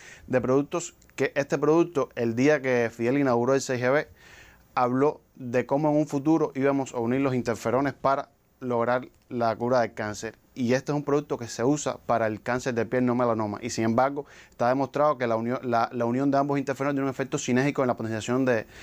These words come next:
de cada uno de ellos. Por, y bueno, no, conocíamos su, a, sus, a, sus capacidades antivirales. Y bueno, al aplicarlo, ver recientemente que salieron,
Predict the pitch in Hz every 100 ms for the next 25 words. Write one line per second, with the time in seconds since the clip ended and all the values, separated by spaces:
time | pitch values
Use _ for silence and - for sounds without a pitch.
0 | - - 120 117 123 131 131 127 123 -
1 | - - 127 - 123 120 135 - 127 123
2 | 123 131 - - - 123 117 120 135 147
3 | - 135 127 123 117 117 110 107 - 120
4 | 113 117 110 110 123 135 139 139 139 170
5 | - - 120 131 143 - 117 110 110 131
6 | 156 127 135 123 110 113 110 117 156 135
7 | 117 113 123 127